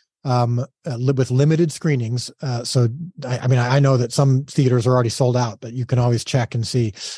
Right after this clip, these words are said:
Uh, but, uh, yeah, l-, uh, Febru-, February second and third, Thursday and Friday, the last two episodes of season three demanded to be on the big screen. The, the, the size of these episodes is significant.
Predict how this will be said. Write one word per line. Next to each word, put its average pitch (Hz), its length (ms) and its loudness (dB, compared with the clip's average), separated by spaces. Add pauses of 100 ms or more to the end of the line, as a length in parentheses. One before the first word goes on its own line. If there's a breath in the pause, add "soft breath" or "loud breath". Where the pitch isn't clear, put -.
(200 loud breath)
Uh, 123 180 0
but, 123 380 0
uh, 120 340 2
yeah, 113 220 -6 (240)
l-, 175 160 -4
uh, 147 60 -2
Febru-, 156 360 0
February 160 420 2
second 160 320 0
and 170 100 -4
third, 131 260 2
Thursday 147 420 0
and 156 140 0
Friday, 123 320 -6
the 113 140 -8
last 131 300 -2
two 180 160 -6
episodes 139 500 0
of 120 100 0
season 127 400 0
three 117 400 -4 (400 loud breath)
demanded 147 480 2
to 147 60 0
be 147 140 4
on 143 100 0
the 143 60 -2
big 127 200 0
screen. 107 440 -10
The, 110 120 -12
the, 117 200 -10
the 123 160 -8
size 151 400 2
of 143 100 0
these 139 160 2
episodes 143 500 0
is 135 120 -4
significant. 139 640 -2